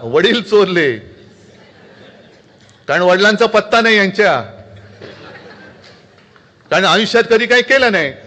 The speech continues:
मग शिवाजी महाराज आमचे, संभाजी महाराज, अरे आता तो पिक्चर आलाय छावा, काय भाजपवाल्यांचं काय करत होतं त्याच्यात? काय केलं काय तुम्ही? हा, जशी इतर लोक बघतायत पिक्चर, तसं तुम्ही पिक्चर बघताय.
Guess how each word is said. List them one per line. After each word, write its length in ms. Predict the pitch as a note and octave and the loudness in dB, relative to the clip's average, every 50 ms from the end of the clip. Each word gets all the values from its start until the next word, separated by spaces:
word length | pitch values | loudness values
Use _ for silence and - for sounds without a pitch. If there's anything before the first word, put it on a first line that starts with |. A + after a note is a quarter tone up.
| - - - | -20 -6 -4
मग 80 | F#3 F#3 | -4 -4
शिवाजी 380 | F#3 G3+ G3+ A3 A#3 A3 A3+ | 0 0 2 2 2 2 2
महाराज 320 | A#3 A#3 A3 A3 A3+ A3+ A3 | 0 2 2 2 2 2 2
आमचे, 340 | G#3+ G#3 G3 - G#3+ G#3+ | 0 0 0 0 2 2
संभाजी 420 | G3 - F#3+ F3+ F#3 G#3 A3 G#3+ A#3 | 2 0 -2 -2 0 0 0 0 0
महाराज, 240 | A3 A3 G#3+ G#3+ - - - - - | -2 0 -2 -2 -4 -6 -12 -6 -4
अरे 140 | A3+ C4+ | 0 0
आता 280 | C4+ A3 G3+ G3 - - | 2 0 0 0 -2 -2
तो 100 | - C#4 | 0 -2
पिक्चर 460 | - - A3+ G3+ - - - C#4 C4+ | -4 -2 -6 -6 -6 -2 0 2 2
आलाय 460 | B3+ A3+ G3 F3+ D#3+ D#3 D#3+ F3+ G#3 G3 - - - - - - - - - - - - - - - - - - - - - - - - - - - - - - - | 2 2 2 2 0 0 0 -2 -6 -10 -16 -20 -20 -20 -20 -20 -20 -20 -20 -20 -20 -20 -20 -20 -20 -20 -20 -20 -20 -20 -20 -20 -20 -20 -20 -20 -20 -20 -20 -10 -4
छावा, 340 | F3+ F#3 G3+ G#3 G#3 F#3 C#3+ G#2+ G2 - - - - - - - - - - - | 0 0 2 2 2 2 0 -2 -6 -12 -16 -18 -18 -18 -20 -20 -20 -20 -6 -2
काय 100 | C4+ C#4 | 0 0
भाजपवाल्यांचं 680 | A3+ - F#3 F#3 F#3+ C4+ C4+ C#4 C#4 C4+ C#4 C#4 - C4+ | 0 0 -2 0 0 0 0 2 2 2 2 0 0 0
काय 160 | A#3+ C4+ C4+ | 0 0 2
करत 220 | - B3+ A#3+ - | 2 2 0 0
होतं 160 | C4 A#3 B3 | 0 -2 0
त्याच्यात? 280 | A#3 G#3+ G#3+ G#3 A#3 A3 A3 - - - - - - - - - G3+ F#3+ G3 F3+ F3 - - - - - - - - - - - - - - - | 0 0 0 -2 -2 -4 -4 -10 -20 -20 -20 -20 -20 -20 -20 -20 -20 -20 -20 -20 -20 -20 -20 -20 -20 -20 -20 -20 -20 -20 -18 -18 -20 -20 -6 -2
काय 140 | G#3 B3 B3 | 0 0 0
केलं 280 | - A#3 A#3 A3+ C#4+ | 2 2 2 4 4
काय 140 | C#4+ C#4 C#4 | 4 4 2
तुम्ही? 320 | C4 C4 A3+ F#3 E3+ C3+ A2 G2+ - - - - - - - - - - - - - - - - - - - - - | 0 0 -4 -4 -4 -4 -6 -10 -14 -20 -20 -20 -20 -20 -20 -20 -20 -20 -20 -20 -20 -20 -20 -20 -20 -20 -20 -18 -6
हा, 140 | C#3 F3+ A#3+ | -2 -2 -2
जशी 340 | A#3+ F#3+ G3+ F#3 - B3 A3+ | 0 0 -2 0 0 -4 -4
इतर 220 | F#3+ - A#3 A#3+ | -2 0 0 2
लोक 180 | A#3+ B3 A#3 A#3+ | 2 2 2 2
बघतायत 420 | A#3+ G#3+ G3+ - - - F#3 G3 G3 - | 2 2 0 -2 0 0 0 0 -2 -4
पिक्चर, 280 | F#3 E3 - - G#3 A#3 A3+ G3 | -8 -10 -2 -2 -2 0 0 -2
तसं 160 | F#3 - C4+ | -2 -2 -4
तुम्ही 200 | - C#4+ C#4+ C4 | -4 -4 -6 -6
पिक्चर 320 | G3+ B3 - - A3 G3 | -6 -6 -4 -2 -2 0
बघताय. 440 | F#3+ F3 - - - C#3 D#3 G3+ F#3+ | 0 -2 -4 -4 -4 -4 -4 -4 -6